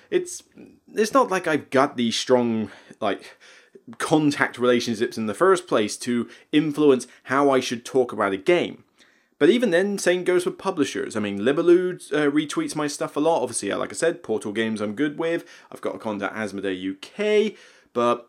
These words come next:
I don't really have anybody come to me for, you know, asking me much from, yeah, uh, what's it called, Lucky Duck Games, you know that. Um, occasionally, somebody speaks to me from Awakened Realms. There's a lady I know quite well for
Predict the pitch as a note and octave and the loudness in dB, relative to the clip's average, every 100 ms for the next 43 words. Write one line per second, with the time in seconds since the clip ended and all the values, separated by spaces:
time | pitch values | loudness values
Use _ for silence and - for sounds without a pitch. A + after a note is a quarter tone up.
0 | - A#2 B2+ A#2+ A#2 A2+ B2+ B2+ A#2+ A2+ | -10 -2 -2 -2 -8 2 4 4 2 0
1 | A#2+ A2+ A#2 A2 A2 A2+ G#2+ G2+ - B2 | 0 0 0 0 0 -2 -4 -6 -4 -4
2 | A2+ A2+ A2+ G#2+ - A2+ A2 G#2 - - | -2 -4 -4 -6 -4 -2 2 2 0 -8
3 | _ A#2 G2 G2+ G#2+ - A2 G#2 G#2+ A2 | _ -2 2 2 2 -2 -8 -4 -2 -2
4 | - - A2 G#2 G2 F#2+ - - - G#2 | -4 -4 0 0 0 -8 -16 -20 -6 -2
5 | F#2+ F#2+ - G2+ - - G#2+ F#2+ G2 G2+ | -2 -4 -10 -20 -20 -8 -4 -4 -6 -6
6 | F2+ E2+ - G2+ E3 C3+ C3+ F3+ D3+ A2 | -2 -4 0 0 2 4 2 2 -2 -2
7 | G2+ B2 E3+ C#3+ - _ _ - A#2+ A#2+ | 0 0 0 -4 -12 _ _ -2 0 0
8 | B2 - - D3 D3 D#3+ F3+ G3 F3 D3+ | -4 -4 4 6 4 -2 -4 -4 -4 -4
9 | C#3+ D3+ C#3+ D3+ C#3 C#3 C3 C3 C3+ C3 | -2 0 0 -2 -2 -2 -2 0 -2 -2
10 | A2+ B2 F3 A#3 B3+ G#3 E3 D3 C#3 A#2+ | -2 0 2 0 -2 -4 -2 0 0 0
11 | A#2 C3+ C3+ C3+ B2+ B2 B2 A#2+ A#2 - | 0 0 0 0 0 0 -4 -2 -2 -2
12 | A#2 G2+ G#2+ G#2 | -4 -2 0 0